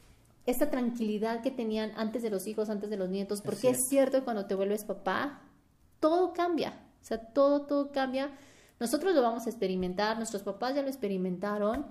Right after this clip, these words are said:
Speaker 1: y pues va a ser todo un reto, o sea, todo,
Speaker 2: Exactamente.
Speaker 1: todo, todo un reto.
Speaker 2: Exactamente. Y pues nada, amigos, o sea, la verdad es que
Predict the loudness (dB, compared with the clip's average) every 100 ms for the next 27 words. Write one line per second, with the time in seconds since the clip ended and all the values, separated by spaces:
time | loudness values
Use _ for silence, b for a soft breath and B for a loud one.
0 | B B B _ -10 -6 -4 -2 -2 0
1 | 0 0 2 0 0 -4 -6 -18 -20 -14
2 | -8 -8 0 4 4 4 4 4 2 -2
3 | -12 -20 -20 -20 _ 0 2 4 2 0
4 | 0 -2 -18 b b b b -14 -10 -6
5 | -6 -6 -8 -14 -20 -20 _ b b b
6 | b b b _ _ 0 4 6 6 6
7 | 6 4 0 -2 0 -2 -2 -4 -8 -12
8 | -4 2 4 4 4 4 2 0 -2 -2
9 | -12